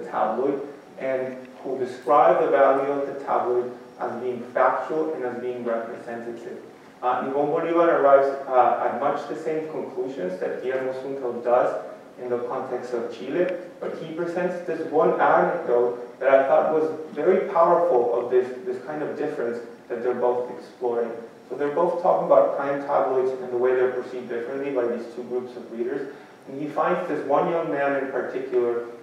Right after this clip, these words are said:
a man of sort of a middle class, upper middle class upbringing, who was in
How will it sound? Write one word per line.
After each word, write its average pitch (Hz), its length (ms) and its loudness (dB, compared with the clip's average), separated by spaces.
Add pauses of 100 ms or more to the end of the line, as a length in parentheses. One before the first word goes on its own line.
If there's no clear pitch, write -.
(140)
a 123 40 -6
man 143 420 2
of 139 140 0
sort 143 140 -2
of 135 200 0
a - 20 -2
middle 147 320 0
class, 156 300 4
upper 135 240 0
middle 135 320 0
class 131 380 2
upbringing, - 640 -2 (260)
who 147 80 -6
was 143 120 0
in 139 120 -4